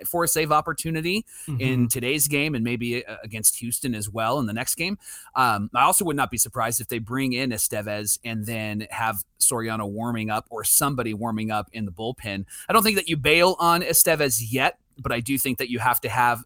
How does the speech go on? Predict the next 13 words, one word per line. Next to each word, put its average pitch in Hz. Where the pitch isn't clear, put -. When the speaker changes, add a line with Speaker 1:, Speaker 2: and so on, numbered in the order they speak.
Speaker 1:
some -
sort 123
of 104
safety 123
net 147
behind 120
him. 147
And 175
Johnny, 196
that 180
would 190
actually 190
be 156